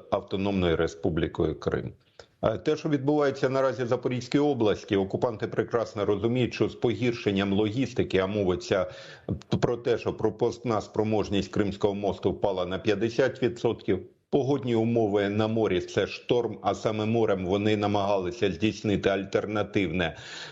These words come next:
е, постачання паливно-мастильних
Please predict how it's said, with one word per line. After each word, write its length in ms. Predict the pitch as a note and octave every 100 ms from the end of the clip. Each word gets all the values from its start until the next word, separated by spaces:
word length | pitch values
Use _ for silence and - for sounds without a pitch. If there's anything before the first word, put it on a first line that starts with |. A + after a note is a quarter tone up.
| -
е, 300 | G#2+ G#2+ G2+
постачання 1040 | G2 A2+ - A2 G2+ - G#2 F2+ F2+ F2+ -
паливно-мастильних 760 | G#2 G2+ G#2 G#2 G#2 - B2+